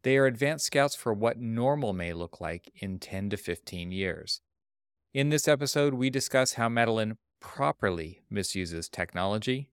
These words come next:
in the most interesting way possible, the potential use of robots and machines as they relate to humans,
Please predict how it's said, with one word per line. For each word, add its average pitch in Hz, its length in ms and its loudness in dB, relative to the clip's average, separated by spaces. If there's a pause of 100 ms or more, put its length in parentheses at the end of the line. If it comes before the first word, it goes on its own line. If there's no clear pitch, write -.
(120)
in 135 180 0
the 98 60 -2
most 82 300 -6
interesting 85 500 -8
way 76 140 -8
possible, 104 560 -4 (480)
the 127 100 2
potential 143 460 0
use 123 380 2
of 98 180 -2
robots 104 540 4
and 98 160 -2
machines 98 420 -2
as 87 160 0
they 87 80 -4
relate 87 380 -4
to 87 100 -8
humans, 123 560 -4